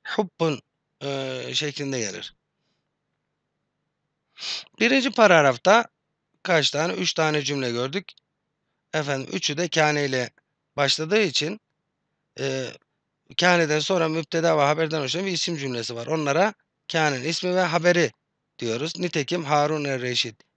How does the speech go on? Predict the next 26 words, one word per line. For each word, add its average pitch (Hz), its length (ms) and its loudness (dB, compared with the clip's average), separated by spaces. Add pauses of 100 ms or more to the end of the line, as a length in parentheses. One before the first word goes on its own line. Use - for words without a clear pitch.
kânenin 117 480 -2 (400)
ismi, 160 520 -2 (300)
geri 160 220 0
kalanı 139 420 0
da 170 280 -2
çoklu 165 600 -2 (240)
haberidir. 139 640 0 (640)
Kânenin 165 540 4 (140)
ismi 143 340 -6
ikinci 151 460 -6
cümlede 123 480 -6 (460)
gizli, 156 500 -4 (280)
geri 165 220 0
kalanı 131 400 0
da 175 160 -2
kânenin 143 420 -4
çoklu 165 500 -4 (300)
haberidir. 147 600 -2 (1200)
Üçüncü 185 340 0
cümle 165 300 0
için 131 260 -2
de 120 40 -4
aynı. 123 480 -4
Kânenin 135 380 0
ismi 113 260 -8
gizli, 156 500 -4